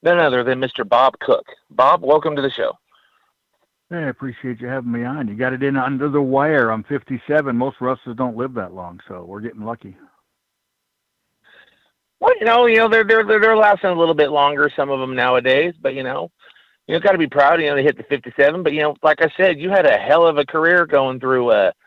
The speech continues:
Speaker 1: you know, Florida, you worked in Memphis, you know, W C W, W C W is where I know you from, but, you know, let's kinda go back to the beginnings a little bit. We talked about it. You were trained with, by, uh, you know, Boris Malenko, the great Malenko. Um, let's talk a little bit about that, about how you kind of,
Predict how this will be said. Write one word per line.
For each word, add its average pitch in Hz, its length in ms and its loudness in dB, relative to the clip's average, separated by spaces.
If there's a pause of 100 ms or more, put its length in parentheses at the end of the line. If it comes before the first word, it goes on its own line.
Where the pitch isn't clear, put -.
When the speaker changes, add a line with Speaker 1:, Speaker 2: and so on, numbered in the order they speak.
(420)
Speaker 1:
you 123 80 -6
know, 107 180 -6
Florida, 139 460 4
you 113 120 -6
worked 123 180 -4
in 104 100 -10
Memphis, 127 360 -6
you 113 180 -4
know, 107 200 -6 (180)
W 131 320 0
C 143 100 -6
W, 131 260 0
W 170 280 0
C 151 80 -12
W 135 220 0
is 123 60 -8
where 117 160 0
I 113 160 0
know 113 140 -6
you 101 200 -6
from, 131 300 -4
but, - 180 -4 (480)
you 151 100 0
know, 156 200 0 (180)
let's - 160 -10
kinda 440 220 -2
go 190 160 4
back 175 300 2
to 170 80 -6
the 147 80 0
beginnings 147 460 -4
a 131 60 -4
little 123 180 0
bit. 131 200 2
We 139 100 -8
talked 135 300 0
about 139 200 2
it. 143 60 -6
You 156 120 -4
were 165 100 -2
trained 156 420 -2
with, 139 200 0 (120)
by, 135 320 4
uh, 117 260 4 (420)
you 131 80 -4
know, 127 100 0
Boris 139 280 2
Malenko, 139 480 0
the 110 80 -8
great 139 240 0
Malenko. 131 480 0 (420)
Um, 143 380 4
let's 170 140 -6
talk 233 160 2
a 214 40 0
little 214 140 4
bit 196 120 2
about 185 300 4
that, 175 180 4
about 139 200 2
how 156 120 2
you 160 200 -2
kind 151 220 0
of, 131 160 -2